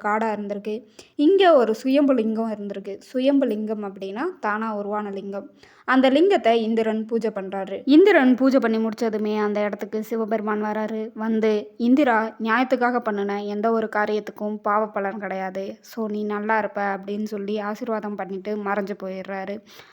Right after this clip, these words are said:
அதுக்கப்புறம் இந்த சம்பவத்தை நினைவார்த்தமா வச்சு அந்த இடத்துல ஒரு கோவில் கட்டுறாங்க.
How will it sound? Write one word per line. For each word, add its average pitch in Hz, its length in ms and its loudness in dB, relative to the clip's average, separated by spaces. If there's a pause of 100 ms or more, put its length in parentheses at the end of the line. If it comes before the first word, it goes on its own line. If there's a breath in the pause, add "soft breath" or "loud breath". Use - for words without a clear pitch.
(120)
அதுக்கப்புறம் 269 600 4
இந்த 214 280 0
சம்பவத்தை 220 720 0
நினைவார்த்தமா 214 540 0
வச்சு 202 340 -4
அந்த 190 300 -2
இடத்துல 202 280 -4
ஒரு 196 200 -2
கோவில் 220 320 0
கட்டுறாங்க. 185 500 -6